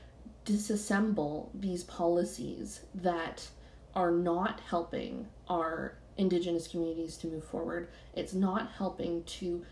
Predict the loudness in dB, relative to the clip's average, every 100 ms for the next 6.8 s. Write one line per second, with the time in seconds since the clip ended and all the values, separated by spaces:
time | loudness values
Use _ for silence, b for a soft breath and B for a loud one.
0 | B B B B -20 -20 -20 -18 -2 4
1 | 6 6 4 0 2 4 2 2 0 0
2 | -2 -8 -2 2 6 6 4 -4 -8 -10
3 | -4 0 2 6 8 6 4 -4 -2 -2
4 | -2 -2 -2 -2 -6 -8 0 2 2 0
5 | -4 -4 -6 -6 -6 -8 B B B B
6 | B B 2 4 6 4 2